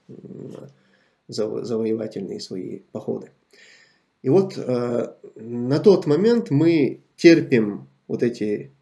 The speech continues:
э, притеснения от этой империи, и, и какая-то другая страна нападает на эту империю. Разумеется, для нас первая наша мысль была в том, что это для нас союзники.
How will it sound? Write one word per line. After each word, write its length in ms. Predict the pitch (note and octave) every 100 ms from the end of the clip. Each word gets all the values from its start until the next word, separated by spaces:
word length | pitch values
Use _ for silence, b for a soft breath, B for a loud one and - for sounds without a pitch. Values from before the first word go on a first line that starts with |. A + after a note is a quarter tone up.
| _
э, 320 | - - F3+ -
притеснения 800 | C3 C#3 C#3 C3 A2 G#2 - -
от 140 | C3 B2
этой 260 | A#2 G#2 C#3
империи, 640 | B2 A2+ A2 G#2 C#3 G#3+ - _ _ _ _ _ _ _ _ _
и, 340 | E3+ G#3 - - _ _
и 60 | G3
какая-то 380 | A#3 A#3+ G#3 F3
другая 400 | F#3+ A#3 G3 C#3
страна 320 | D3 E3 A3+
нападает 520 | F#3 F#3 F#3 F3+ C3+
на 40 | A#2
эту 200 | - A#2+
империю. 460 | A#2+ B2 A2+ - -
Разумеется, 800 | C3+ F#3 A3+ C4 A3+ E3+ C#3+ A2+
для 440 | A2+ A2 C#3 D3+
нас 460 | F#3+ C4 C4 - _ _ _ _ _ _ _ _
первая 460 | G3+ G3+ C#3 A2 G#2
наша 280 | A2 -
мысль 320 | A#2 G#3+ - B2+
была 240 | A#2+ A2+
в 60 | -
том, 140 | G3+
что 180 | - D3+
это 480 | C3+ C3+ B2+ G#2+ G#2+
для 140 | B2
нас 220 | C3+ C3
союзники. 480 | B2+ A#2+ G#2+ -